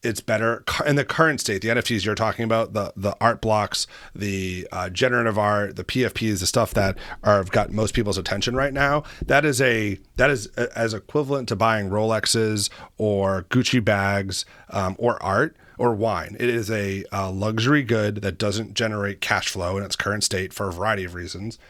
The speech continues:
Um, not, uh, and specifically securities law, but it doesn't generate cash flow.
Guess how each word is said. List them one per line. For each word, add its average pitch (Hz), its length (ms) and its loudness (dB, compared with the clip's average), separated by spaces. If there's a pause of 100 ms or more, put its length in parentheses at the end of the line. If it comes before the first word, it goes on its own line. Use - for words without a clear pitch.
(160)
Um, 98 300 -2
not, 101 260 0 (520)
uh, 98 180 -2 (440)
and 117 240 0
specifically 113 460 2
securities 98 460 -2
law, 90 140 -4
but 98 180 -6
it 104 120 -2
doesn't 120 300 0
generate 110 340 -2
cash 107 240 0
flow. 92 260 -8